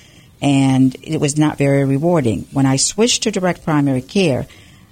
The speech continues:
I realized that it's allowed me to focus on the patient wellness and healthcare as opposed to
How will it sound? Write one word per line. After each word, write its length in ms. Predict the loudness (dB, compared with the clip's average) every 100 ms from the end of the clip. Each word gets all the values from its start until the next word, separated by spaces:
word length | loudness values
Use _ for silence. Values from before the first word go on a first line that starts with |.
| -12 -4
I 220 | 0 0
realized 580 | 0 0 0 0 0 0
that 100 | 0
it's 200 | -2 -2
allowed 420 | -4 -2 0 2
me 160 | 2 0
to 120 | -2
focus 640 | -10 -6 -2 -2 -2 -2 -4 -2
on 300 | 0 2 2
the 100 | 0
patient 880 | -4 -8 -4 0 0 0 0 0 -2 -8 -20 -20 -20 -10
wellness 600 | -2 2 4 2 2 -2
and 160 | -2 -4
healthcare 580 | -4 -6 -6 -4 -2 -2
as 160 | -4 -6
opposed 440 | -6 -6 -4 -2
to 280 | -2 -2